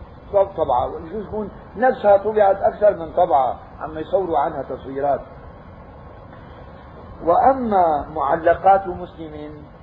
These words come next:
فقد سردها الحافظ العراقي في شرحه لكتاب ابن الصلاح،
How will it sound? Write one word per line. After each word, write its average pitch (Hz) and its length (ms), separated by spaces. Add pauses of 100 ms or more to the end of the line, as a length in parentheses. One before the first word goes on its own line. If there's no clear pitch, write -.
(400)
فقد 165 280 (160)
سردها 156 760
الحافظ 170 580
العراقي 175 840 (800)
في 156 240
شرحه 196 220 (360)
لكتاب 170 520
ابن 151 200
الصلاح، 151 640